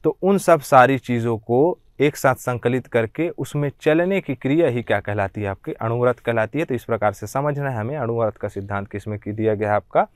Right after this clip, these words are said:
जैन धर्म में, ठीक। आगे बढ़ते हैं। ये अगला है हमारे यहाँ से स्यादवाद का सिद्धांत क्या है। देखो, स्यादवाद का सिद्धांत मैंने बताया था, इसकी सप्तभंग सिद्धांत भी कहा जाता है, जैन धर्म में है, ठीक है। जो पहला वीडियो नहीं देखे हैं, वो पहला वीडियो जाके अच्छी तरह से देख लें,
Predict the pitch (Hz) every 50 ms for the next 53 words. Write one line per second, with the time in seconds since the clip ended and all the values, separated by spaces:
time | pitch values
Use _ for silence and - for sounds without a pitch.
0 | _ _ - - - - - _ - _ _ - - - 113 123 120 113 110 101
1 | 101 98 98 101 95 90 - - 165 202 - - - 127 127 131 143 147 147 139
2 | - 147 135 127 127 127 127 - - - - - _ - - - - _ _ _
3 | _ - - - - - - - 143 160 190 214 214 202 196 196 190 190 185 175
4 | 170 160 151 - 190 190 - - 160 151 147 170 170 175 170 165 165 - - 160
5 | 151 - 135 120 127 123 123 131 127 - - 135 131 143 139 123 113 110 123 113
6 | - 120 113 117 123 131 127 127 - - 127 120 - 123 117 120 117 117 117 117
7 | 113 110 107 110 104 - 104 113 117 117 - 123 117 113 - - 113 - - 120
8 | 113 - - 117 113 117 120 120 120 120 - - _ - 120 113 - 117 117 120
9 | 120 - 127 117 - 117 120 117 120 117 113 - 120 113 107 107 107 117 117 117
10 | 117 117 123 123 120 117 123 131 - - - - _ - - 135 156 147 123 117
11 | - - 113 117 127 131 127 131 135 131 131 127 123 127 131 131 127 123 - 131
12 | 131 127 120 - 107 110 113 117 120 123 120 123 120 123 107 104 110 - 117 101
13 | - - 117 123 120 113 113 - 117 113 113 107 - 113 113